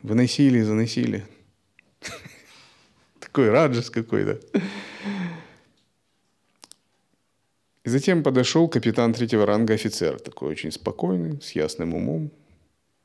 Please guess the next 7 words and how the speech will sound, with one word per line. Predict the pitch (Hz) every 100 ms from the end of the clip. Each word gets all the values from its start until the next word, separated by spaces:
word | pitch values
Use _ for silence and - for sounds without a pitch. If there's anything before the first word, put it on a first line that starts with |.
| _ _ _
Так | - - -
его | 87 85
отодвинул, | - 98 104 156 165 - _ _ _
так | - -
сказал, | - - - _ _ _
«Туда, | - 92 120 160 - _
сюда, | - - 95 127